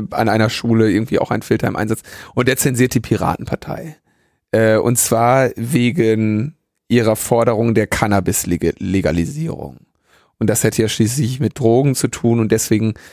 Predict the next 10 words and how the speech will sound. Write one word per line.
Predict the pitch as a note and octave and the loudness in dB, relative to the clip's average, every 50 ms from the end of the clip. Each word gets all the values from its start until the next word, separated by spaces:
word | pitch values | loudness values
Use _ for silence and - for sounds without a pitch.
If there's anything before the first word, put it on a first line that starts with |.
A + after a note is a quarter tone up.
| - _ _ _ _ | -20 _ _ _ _
äh, | G#2+ A2 G#2+ G2+ | 0 0 0 0
zensiert | - - - A2+ G#2+ G#2 G2+ G2+ G2+ A2 A#2+ B2 C3+ C#3+ - - - _ _ _ _ _ _ _ _ | 0 -2 0 0 0 -2 -4 -4 -4 -2 2 2 2 2 2 -4 -10 _ _ _ _ _ _ _ _
dieser, | A#2 A2+ A2+ A2+ A#2 G#2+ G#2 G#2 G#2+ G#2+ G#2+ - - G2 G2+ G2+ G2+ G2+ G2+ | 0 2 2 4 4 4 4 4 4 4 2 2 2 2 2 2 4 2 2
äh, | F#2+ | 0
dieser | - - - G#2+ | -2 -2 0 0
Jugendschutzfilter | G2+ G2+ B2 B2+ C#3+ D#3+ C#3+ - - B2+ - - - B2+ B2+ B2+ - C3 A#2+ B2 A#2 - - - | 2 2 2 2 2 0 0 0 -2 0 0 2 2 2 2 2 2 2 4 2 0 0 -2 -2
in, | - - - A2+ A2+ G#2+ | 0 2 2 2 2 2
in | C#2+ E2 G#2+ G#2+ G#2+ | 2 2 2 4 4
nordrhein-westfälischen | G#2+ G#2+ A2 - - A2+ G#2+ G#2 G2 - - - G#2+ G#2+ G2+ - - G2 | 4 2 2 0 0 0 2 2 0 0 0 0 0 0 0 -2 -6 -10
Schulen. | - - - C3+ C#3+ C#3+ C#3+ C#3 C#3 C3+ | -8 -2 0 2 2 2 2 2 0 -4